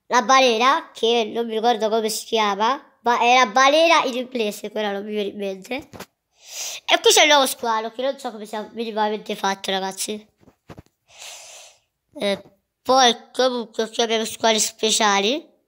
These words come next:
Ecco quello nuovo uscito. No, non è questo, ragazzi. Eh, non ci fate caso, non so chi è questo. Ah, ah, come fa-, allora, praticamente i squali sono, quindi,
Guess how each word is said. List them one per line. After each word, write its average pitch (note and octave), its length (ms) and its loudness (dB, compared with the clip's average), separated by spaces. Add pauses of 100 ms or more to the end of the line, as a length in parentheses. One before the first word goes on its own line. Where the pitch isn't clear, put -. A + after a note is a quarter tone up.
(320)
Ecco F4+ 280 2
quello D#4 260 4
nuovo C4 460 0
uscito. A3+ 800 -8 (460)
No, G3 140 -14
non F#3+ 260 -6
è F3+ 200 -8
questo, F3+ 320 -16
ragazzi. F3+ 460 -14
Eh, F#3+ 500 -16 (1500)
non C4+ 180 4
ci D4+ 100 4
fate C4+ 280 4
caso, B3 340 2
non A#3+ 140 -2
so A#3+ 180 -4
chi A3 160 -8
è G#3 120 -6
questo. - 500 -12
Ah, B3 380 4
ah, D4 100 2
come C#4+ 140 -2
fa-, G#3+ 340 -10 (460)
allora, C4 340 4
praticamente B3 600 0
i A#3 80 -2
squali D4+ 460 2
sono, G#3+ 500 -2
quindi, G3 460 -14